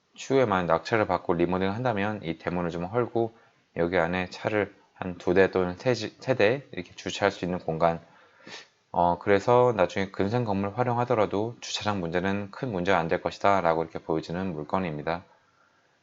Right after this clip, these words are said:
여기 옆에 카페가 보이시죠? 제가 인터넷 찾아보니까 꽤 상업 중이고 블로그에도 많이 후기가 남겨있는 카페인 것 같아 제가, 어, 로드뷰 한번 띄워봤습니다. 이 카페입니다. 이 물건이 현재,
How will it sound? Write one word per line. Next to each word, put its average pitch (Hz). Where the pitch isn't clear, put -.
여기 120
옆에 110
카페가 139
보이시죠? 101
제가 110
인터넷 107
찾아보니까 107
꽤 123
상업 131
중이고 95
블로그에도 98
많이 87
후기가 113
남겨있는 85
카페인 -
것 85
같아 104
제가, 80
어, 78
로드뷰 85
한번 85
띄워봤습니다. 85
이 98
카페입니다. 90
이 117
물건이 104
현재, 123